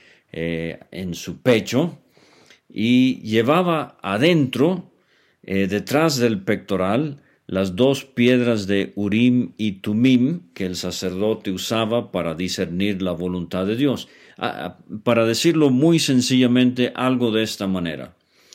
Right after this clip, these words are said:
Si voy a ir a Keila, Abiatar, este, eh, el Señor te va a dirigir a sacar la piedra de Tumim.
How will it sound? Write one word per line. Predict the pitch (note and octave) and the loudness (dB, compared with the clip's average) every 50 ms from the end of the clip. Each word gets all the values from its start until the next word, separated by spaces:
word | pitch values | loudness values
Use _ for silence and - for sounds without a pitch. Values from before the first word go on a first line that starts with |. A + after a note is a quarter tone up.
| - - - - - _ | -20 -20 -20 -20 -20 _
Si | - - - - A2+ A2 | -12 -8 -4 -2 -2 0
voy | G#2+ C3 E3 F#3 F#3 | 2 2 4 4 4
a | F3 E3 | 4 4
ir | E3+ F3 D#3+ | 4 4 4
a | D#3 D3 D3+ - | 2 2 0 0
Keila, | - C#3 B2+ A#2+ G#2+ F#2+ F2 D#2+ D#2+ - - _ _ _ _ _ | 2 4 4 4 2 0 -2 -2 -4 -10 -16 _ _ _ _ _
Abiatar, | - - F2+ F2 F2+ F2+ E2+ E2+ - G2 G2 G#2 A2+ A#2+ B2 B2+ _ _ _ _ _ _ _ _ _ _ _ _ _ | -8 -8 -6 -4 -2 -4 -4 -4 -4 -4 -2 -2 -2 -4 -8 -12 _ _ _ _ _ _ _ _ _ _ _ _ _
este, | - F#2+ F#2 F2+ F2+ - - - _ - G2 G2 F#2+ F#2+ F#2 F2+ F2+ E2+ - - - - _ _ _ _ | -6 -6 -4 -4 -6 -10 -12 -14 _ -4 -2 0 0 0 -2 -2 -4 -6 -8 -12 -18 -20 _ _ _ _
eh, | G2+ G2+ F#2+ F#2 F2+ F2 E2 - - | -6 -4 -4 -4 -4 -6 -8 -8 -6
el | F#2+ G2 F#2+ | -6 -6 -4
Señor | F#2+ - G#2+ G2+ G#2 A#2 C3 C#3 C#3+ C#3+ C#3+ | -4 -4 -4 -2 0 2 2 2 0 0 -2
te | C3+ B2+ | -2 -2
va | G#2+ A2 A#2 A#2+ A#2+ A#2+ A#2+ A#2 - - | 0 2 0 2 0 0 -2 -4 -6 -6
a | - G2 | -4 -4
dirigir | F#2+ F#2+ G2 F#2 F#2 F2+ G2+ A#2 B2 A#2+ | -2 -2 -2 -2 -2 -2 0 0 0 0
a | A2+ G#2 | 0 -2
sacar | - - F#2 F2 - - G#2+ G#2 G#2+ G#2+ G#2+ G#2 G#2+ - _ - | -2 -4 -6 -8 -6 -4 -2 -2 0 -2 -2 -4 -8 -12 _ -10
la | F2 F2 E2+ E2 - | -8 -8 -8 -8 -6
piedra | - G2+ G2+ G#2 G#2 G2+ G2 G2 F2+ | -4 -2 0 0 0 0 -2 -2 -2
de | E2+ E2+ E2+ | -2 -4 -6
Tumim. | - - - G#2+ G2 F#2+ G2 G2+ G2 F#2 D#2+ C#2+ - - | -6 -6 -6 -4 -2 -2 0 0 -2 -4 -4 -8 -12 -18